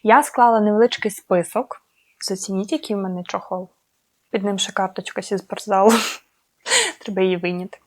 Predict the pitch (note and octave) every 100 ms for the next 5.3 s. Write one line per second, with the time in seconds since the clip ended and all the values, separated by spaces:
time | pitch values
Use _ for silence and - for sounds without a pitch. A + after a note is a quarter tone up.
0 | - A3+ B3 D4+ - - A#3+ A#3+ B3+ A#3+
1 | - G3+ - A3 A3 G#3+ C4 C4+ B3 -
2 | A#3 - A#3+ A3 F#3 F3+ F3+ F#3+ - -
3 | A#3+ D4+ D#4 D4 B3+ A#3 A#3+ G#3+ G3 G3
4 | G3 - G#3+ G3 G3+ F#3+ F#3+ - G#3+ G3
5 | F#3+ F3+ -